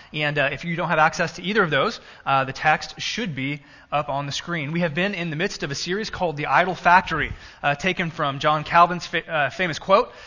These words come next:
uh, that, uh, indeed the human heart is a factory of idols. And so behind us we have our idol factory. And, uh, a couple of weeks ago, uh, we had talked about the idol of children.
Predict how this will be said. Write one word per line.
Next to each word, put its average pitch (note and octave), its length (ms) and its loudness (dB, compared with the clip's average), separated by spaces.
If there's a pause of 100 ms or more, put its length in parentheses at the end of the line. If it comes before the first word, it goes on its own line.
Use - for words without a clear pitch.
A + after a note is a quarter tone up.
(100)
uh, C#3+ 160 4
that, D#3 280 6 (160)
uh, E3 260 -6
indeed F3 340 -2
the D#3 80 0
human G3 300 0
heart D#3+ 400 4 (240)
is D#3+ 140 -2
a D#3 80 0
factory F3 600 4
of D3+ 120 2
idols. C3 460 2
And C3 100 -8
so D#3 100 -8
behind F#3 300 0
us F3+ 120 0
we E3 140 -2
have D#3+ 220 6
our C#3 100 4
idol C#3+ 240 4
factory. E3+ 560 4 (320)
And, C#3 300 0
uh, C#3 160 4
a C#3+ 80 0
couple C4+ 180 2
of G3 60 2
weeks F#3+ 180 -2
ago, G3+ 280 4 (360)
uh, C#3+ 240 4
we E3+ 80 -2
had D3+ 760 0
talked F#3+ 300 0
about D#3+ 280 6
the D3+ 140 -2
idol D#3 320 2
of D3 80 -6
children. D#3 560 -2